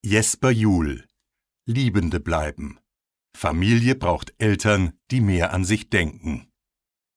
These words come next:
Gelesen von Klaus Fester sowie weiteren Sprecherinnen und Sprechern in den Rollen der Mütter, Väter und Kinder. Arbeiten, Kinder und auch noch lieben,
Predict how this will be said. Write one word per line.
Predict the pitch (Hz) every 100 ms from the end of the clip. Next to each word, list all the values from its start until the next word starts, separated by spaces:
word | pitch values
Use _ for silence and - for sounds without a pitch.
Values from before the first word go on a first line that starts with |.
| _ _ _ _ -
Gelesen | 107 98 127 135 165 170
von | - 95 82
Klaus | - 107 107
Fester | - 92 - - 87 - _ _ _ _
sowie | 107 90 92 82
weiteren | 107 120 95 85 80
Sprecherinnen | - 95 101 113 101 110 117 123
und | 80 73
Sprechern | - - 95 - 104 101 -
in | - 123
den | 120
Rollen | 113 107 117 120
der | 98
Mütter, | 78 80 107 113 104 98
Väter | - - 92 90 92 82 -
und | - 104 -
Kinder. | - 98 71 69 - _ _ _ _ _ _ _ _ _ _ _ _ _ _ -
Arbeiten, | 104 120 107 101 90 98 95 85 - -
Kinder | 131 147 123 107 95
und | 110 104
auch | 107 -
noch | 110
lieben, | 101 113 95 95 82 71